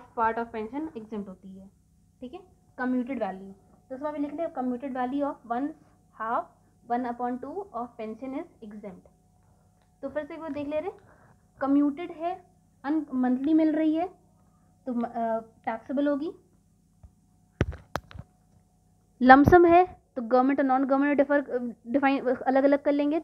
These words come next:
government है तो taxable, sorry गवर्नमेंट है तो एग्जेम्प्ट, अगर नॉन गवर्नमेंट तो देखेंगे ग्रेच्युटी साथ में receive हो रही है कि नहीं receive हो रही है। अगर receive हो रही होगी तो जो कम्यू-, commuter वैल्यू निकलेगी उसका one third part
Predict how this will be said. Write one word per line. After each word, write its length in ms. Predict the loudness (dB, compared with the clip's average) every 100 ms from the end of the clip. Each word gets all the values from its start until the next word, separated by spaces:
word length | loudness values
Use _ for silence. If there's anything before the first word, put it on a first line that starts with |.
| -6
government 380 | 4 4 6 4
है 120 | 2
तो 80 | 2
taxable, 480 | 0 0 -2 -2 -2 -6 _ _ _ _ _ _ -4
sorry 240 | 0 0
गवर्नमेंट 340 | 4 6 6 4
है 60 |
तो 80 | 2
एग्जेम्प्ट, 420 | 2 2 2 0 -6 _ _ _ -4
अगर 160 | 2 4
नॉन 240 | 4 4
गवर्नमेंट 320 | 6 6 4
तो 40 | 2
देखेंगे 520 | -2 -4 -2 0 2
ग्रेच्युटी 440 | 6 4 4 0
साथ 200 | 2 2
में 160 | 2 2
receive 320 | 2 0 4
हो 60 | 4
रही 100 | 4
है 40 |
कि 80 | 2
नहीं 120 | 2
receive 280 | 2 2 4
हो 80 | 6
रही 160 | 6
है। 60 | 2
अगर 240 | 2 4
receive 360 | 6 6 2 6
हो 80 | 8
रही 120 | 8
होगी 140 | 6
तो 180 | 2 -2 -4 _ _ _ _
जो 160 | -4 -2
कम्यू-, 280 | 2 2 4
commuter 300 | 4 2 4
वैल्यू 240 | 4 6
निकलेगी 420 | 4 2 0 0 -2
उसका 260 | -2 -2
one 240 | 2 4 4
third 220 | 4 2
part 280 | 4 0